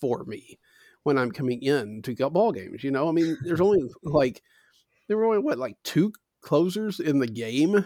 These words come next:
Speaker 1: that had such a, you know, entrance. And, um, y-, you know, I, I don't know. I mean, like I said,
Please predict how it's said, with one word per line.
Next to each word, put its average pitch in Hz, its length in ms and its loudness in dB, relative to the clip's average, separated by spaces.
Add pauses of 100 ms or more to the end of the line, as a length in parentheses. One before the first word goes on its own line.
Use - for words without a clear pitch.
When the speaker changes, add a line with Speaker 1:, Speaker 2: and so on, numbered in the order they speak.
Speaker 1:
that 143 260 0
had 156 320 -2
such - 280 -4
a, 117 240 0 (1160)
you 123 100 -4
know, 120 180 -8 (160)
entrance. 170 580 0 (460)
And, 123 360 -4
um, 110 420 -4 (1120)
y-, - 160 -4
you 170 100 2
know, 139 140 2
I, 123 180 -8
I 180 100 -2
don't 196 160 6
know. 135 220 0
I 147 100 4
mean, 165 380 8 (680)
like 185 140 4
I - 20 -8
said, 120 220 2